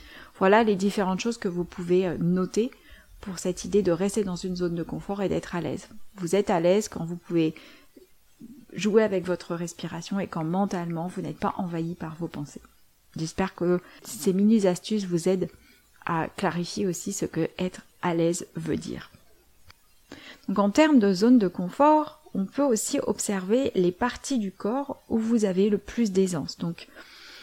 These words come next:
est-ce que pour vous, quand vous respirez, que ce soit à l'inspire, pendant les pauses ou à l'expire, vous avez plus d'aisance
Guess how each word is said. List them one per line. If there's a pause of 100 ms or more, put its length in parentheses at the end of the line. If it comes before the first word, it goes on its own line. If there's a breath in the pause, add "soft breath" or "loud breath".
(280 loud breath)
est-ce
que
pour
vous,
quand
vous
respirez,
que
ce
soit
à
l'inspire,
pendant
les
pauses
ou
à
l'expire,
vous
avez
plus
d'aisance